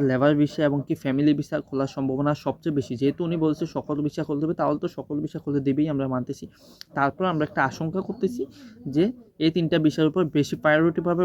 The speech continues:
বা বেশি গুরুত্ব দিবে এই তিনটা বিষয়ের উপর বা ভিসার উপর। কী কী? ভিজিট ভিসা, লেবার ভিসা, আর হচ্ছে যে কী বলে এটাকে, ফ্যামিলি ভিসা, ঠিক আছে, বা ওয়ার্কার ভিসা, ঠিক আছে। তো এই আর কি, আপনারা যারা যেতে চান,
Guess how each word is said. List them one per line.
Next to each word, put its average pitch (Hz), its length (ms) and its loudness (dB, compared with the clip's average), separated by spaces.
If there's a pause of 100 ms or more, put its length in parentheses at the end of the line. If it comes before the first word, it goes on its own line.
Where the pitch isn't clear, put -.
বা 175 60 4 (120)
বেশি 143 260 2
গুরুত্ব 147 220 2 (120)
দিবে 180 140 4 (140)
এই 170 120 2
তিনটা 143 300 0
বিষয়ের 123 360 -2
উপর 120 160 -6 (340)
বা 135 160 -4
ভিসার 131 360 0
উপর। 120 160 -8 (1120)
কী 147 180 0
কী? 202 100 -2 (380)
ভিজিট 139 280 2
ভিসা, 151 220 4 (120)
লেবার 135 320 2
ভিসা, 156 220 0 (480)
আর 127 160 -2
হচ্ছে 127 220 -6 (120)
যে 131 80 2 (1000)
কী - 140 -8
বলে 143 180 2
এটাকে, 139 280 -4
ফ্যামিলি 131 320 2
ভিসা, 120 200 -6 (200)
ঠিক 165 180 -4
আছে, 170 120 -12 (340)
বা 135 140 -4
ওয়ার্কার 127 400 0
ভিসা, 120 220 -6 (520)
ঠিক 156 140 -2
আছে। - 120 -10 (460)
তো 156 60 -4 (180)
এই 185 140 8
আর 135 140 4
কি, 170 100 -4 (180)
আপনারা 139 320 -2
যারা 139 220 4
যেতে 139 220 0
চান, 185 100 0